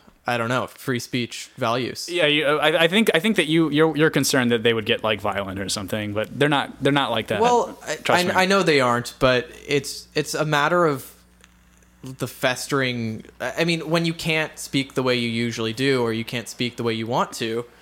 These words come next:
Speaker 1: it can, it can harbor some negative stuff within you, and not even outwardly. It doesn't have to be violent, but, like, it c-, it can really change you.
Speaker 2: Well, I think it's that, that, I mean, we've,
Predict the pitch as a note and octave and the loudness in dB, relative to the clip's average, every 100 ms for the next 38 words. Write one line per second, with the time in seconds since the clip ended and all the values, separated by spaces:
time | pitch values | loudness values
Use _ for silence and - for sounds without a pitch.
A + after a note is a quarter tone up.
0 | - _ _ _ _ _ _ _ C#3 C3 | -20 _ _ _ _ _ _ _ -4 -2
1 | C#3+ C3 B2 A#2+ - - - C3+ C3 B2+ | -4 -4 -4 -4 -8 -12 -6 -6 -4 0
2 | B2 A#2+ A#2 - A2+ G#2+ G#2+ - - B2 | 0 0 -2 -4 -6 -6 -8 -12 -8 -4
3 | A#2 A2 G#2+ - A#2+ A2 A#2 C#3+ C3+ A#2 | -4 -4 -8 -4 -2 -2 -4 -4 -2 -2
4 | C#3+ F#3 F#3 D#3 C#3 C3 D3 B2 A2+ A2 | 0 0 0 -2 2 2 2 0 -2 -2
5 | C#3+ C#3+ D3 C#3+ C3+ A#2+ B2 D3 B2 - | -2 0 0 0 -2 2 2 2 -2 -4
6 | A2 A2+ A2 - - - - - - _ | -2 -2 -2 -8 -20 -20 -20 -20 -20 _
7 | - C#3+ - C#3 C#3 D3 C3 A#2 C3 A#2+ | -2 -2 0 -2 0 -2 -2 -6 -8 -4
8 | B2+ B2 A2 G#2+ - - A#2 A#2 B2+ G#2 | -2 0 -2 -6 -14 -8 -4 -4 -4 -4
9 | - G3+ G3 B3 A#3+ - D#3 - D#3 D#3 | 2 2 2 2 2 2 2 0 4 4
10 | C#3 - C#3+ C#3 C#3 C#3+ | 2 -2 2 4 4 2